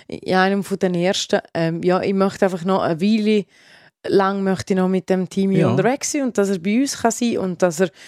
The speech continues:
Speaker 1: sich kann normal bewegen, wie,
Speaker 2: Ja.
Speaker 1: wie ein Kater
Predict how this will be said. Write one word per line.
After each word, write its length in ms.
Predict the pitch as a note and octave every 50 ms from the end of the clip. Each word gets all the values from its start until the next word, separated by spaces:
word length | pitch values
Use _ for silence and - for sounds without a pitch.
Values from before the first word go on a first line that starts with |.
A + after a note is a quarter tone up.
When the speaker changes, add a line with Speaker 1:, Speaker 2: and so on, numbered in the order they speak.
| - _
Speaker 1:
sich 200 | - - G#3+ G3+
kann 280 | - - F#3 F3+ F3+ F3+
normal 460 | F#3 F#3 F#3 F#3+ F#3 F3+ G#3 B3 C4
bewegen, 520 | G#3+ A3+ G3+ G#3 G#3+ A#3+ A#3 - G#3 F#3
wie, 100 | F#3 G#3 G#3+
Speaker 2:
Ja. 120 | G#3 F#3 F#3+ F#3 F#3+ - -
Speaker 1:
wie 120 | - E3+ A3
ein 140 | B3 B3+ A#3+
Kater 500 | - - G#3 G3 G#3+ A3 - - A#3+ -